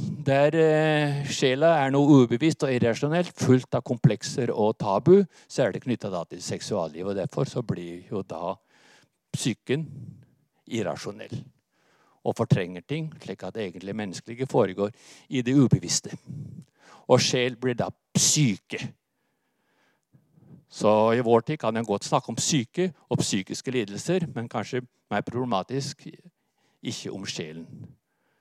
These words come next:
Men en kan kanskje snakke om sjelelige lidelser, men ikke om sjelen. Og så kan vi spørre da om denne psykologiseringen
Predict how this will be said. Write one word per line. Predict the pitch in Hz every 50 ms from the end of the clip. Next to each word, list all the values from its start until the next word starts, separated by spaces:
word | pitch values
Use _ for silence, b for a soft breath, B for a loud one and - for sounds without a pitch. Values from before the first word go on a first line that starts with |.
| _ _ _ _ _ _ _ _ _ _ _ _
Men | 101 - 95
en | 92
kan | - 104
kanskje | - 110 98 87 -
snakke | - 101 - 92
om | 98
sjelelige | - - 110 92 85 85 85 90 95 98
lidelser, | 101 104 101 101 107 - - - 165 170 147 - b b b b b b
men | - -
ikke | - - - -
om | -
sjelen. | - - - - - - - _ - - - - - - - _ - - - - - - - _ _ _ _ _ _ _ _ _ _ _ _ _ _ _ _ _ _ _ _ _ _ B B B B B B B B B B B B B B B B B B B B _ _ -
Og | - 113 -
så | 127
kan | 131 131
vi | 135 135
spørre | - - 156 139 127 123 120
da | 127 127 135
om | 139
denne | 139 135 123 113 113 117 120 117 98 95 - - - - _ _ _ _ _ _ _ _ _ _ _ _ _ _ B B B B B
psykologiseringen | - - - 117 - - 135 123 120 117 120 113 - - - 113 110 123 127 143 156 165 151 139